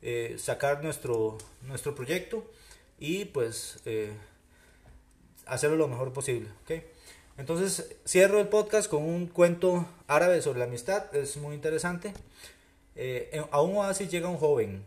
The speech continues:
toma agua, se asea y pregunta a un viejito que se encuentra descansando, "¿Qué clase de personas hay aquí?".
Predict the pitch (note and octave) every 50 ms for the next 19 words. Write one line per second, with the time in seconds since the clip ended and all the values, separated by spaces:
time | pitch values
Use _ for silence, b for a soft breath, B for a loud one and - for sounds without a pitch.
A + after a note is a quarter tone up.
0 | - - - D3+ E3 F3 F3+ F3+ F#3 F#3 F3+ G3 F#3+ - F3 - - - C3+ B2
1 | A#2+ - D3+ D#3+ E3+ F3 D#3+ D#3 C#3+ C#3 C3+ B2+ B2 C3+ C3+ - D#3+ D3+ D3+ C#3+
2 | C#3 C3+ D3 D3 - D#3 - C#3 A#2+ A#2 G#2+ - - A2+ G#2+ A#2+ B2 A#2+ - -
3 | B2 A#2 - D#3+ D#3 - G#2+ A2 - B B B B B B - F#3+ F#3+ G#3+ A3+
4 | A3 A3 A3 G#3 - D3+ D3 - D#3+ E3 E3 D#3+ - E3 D3+ D3 C3+ - F3+ G3+
5 | A3+ -